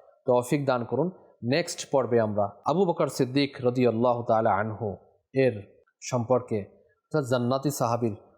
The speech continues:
প্রথম সাহাবী সিদ্দিক আকবর রাদিয়াল্লাহু আনহু সম্পর্কে জানবো।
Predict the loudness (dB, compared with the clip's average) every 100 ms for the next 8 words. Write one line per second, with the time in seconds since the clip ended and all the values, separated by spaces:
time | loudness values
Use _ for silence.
0 | _ -8 -2 0 0 -2 -2 -2 -2 -6
1 | -16 _ _ _ _ _ _ _ _ -2
2 | 0 0 2 2 2 2 2 2 4 2
3 | 0 -6 -10 -12 _ -6 -4 -2 -4 -4
4 | -2 -4 -6